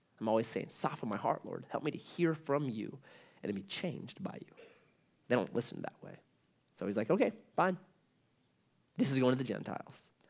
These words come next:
And he lived there two whole years at his own expense and welcomed all who came to him,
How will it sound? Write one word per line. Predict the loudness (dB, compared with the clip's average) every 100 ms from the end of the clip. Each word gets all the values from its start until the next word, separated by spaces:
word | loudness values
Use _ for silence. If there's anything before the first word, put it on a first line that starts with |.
| -20 -20 -20 -20 -20 -20 -20 _ 6
And | 8
he |
lived | 12 12 12 12
there | 8 10 8 6 -2 -20 _ _ _ _ _ _ _ _ -20 _
two | 12 12 12
whole | 12 12 12
years | 12 12 12 10 6 -6 -16 -20 -20 _ _ _ _ _ 4
at |
his | 4 10
own | 12 12
expense | 12 6 4 4 -4 -12 -14 -18 _ _ _ 4
and | 6 6 12
welcomed | 12 12 12 12 8 8 4 12
all | 12 12 12 12 6 -4
who | 0 2
came | 2 4 6 4
to | -2
him, | -4 -10